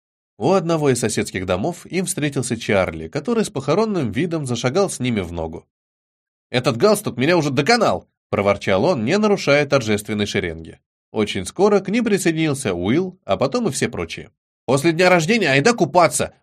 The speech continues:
Может, другого случая не будет! Вода уже холодная, лето кончилось!» Дуг спросил: «Неужели я один заподозрил неладное? Прикиньте,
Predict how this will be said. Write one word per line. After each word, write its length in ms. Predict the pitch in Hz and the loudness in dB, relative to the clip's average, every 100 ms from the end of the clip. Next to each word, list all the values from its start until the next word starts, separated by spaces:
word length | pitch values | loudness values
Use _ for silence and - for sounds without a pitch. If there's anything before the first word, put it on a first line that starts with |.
| - | -2
Может, 280 | 170 185 170 | 2 2 2
другого 300 | 190 208 190 | 4 6 4
случая 360 | 247 240 147 | 2 0 2
не 100 | 190 | 2
будет! 380 | 208 143 101 - _ - | 4 4 2 -2 _ 2
Вода 260 | 151 233 | 4 6
уже 140 | 156 120 | 4 4
холодная, 540 | 202 220 185 113 110 | 4 6 4 4 2
лето 260 | 214 214 - | 2 2 0
кончилось!» 640 | 226 196 131 92 - - _ _ _ | 0 0 0 -4 -6 -12 _ _ _
Дуг 260 | 104 156 208 | -4 -4 -4
спросил: 480 | - 180 - 92 - _ _ _ | -4 -4 -4 -8 -10 _ _ _
«Неужели 440 | 107 113 110 247 | -6 -2 2 2
я 220 | 247 240 240 | 4 4 2
один 280 | 220 220 | 2 2
заподозрил 540 | 139 143 180 190 143 151 | 2 2 4 4 4 2
неладное? 580 | 202 233 131 101 90 - _ - | 4 4 2 -2 -8 -12 _ 0
Прикиньте, 640 | 185 190 247 175 - - | 0 0 0 0 -2 -12